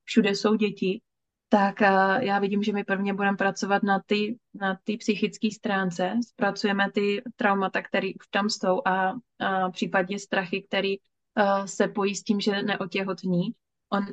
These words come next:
jí se neskutečně uleví emočně, ona se otevře i té další cestě.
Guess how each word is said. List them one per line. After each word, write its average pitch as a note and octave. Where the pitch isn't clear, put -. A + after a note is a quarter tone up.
jí G3+
se G3
neskutečně G3
uleví G3
emočně, G3
ona F#3+
se G3+
otevře G#3
i G#3
té -
další F#3+
cestě. -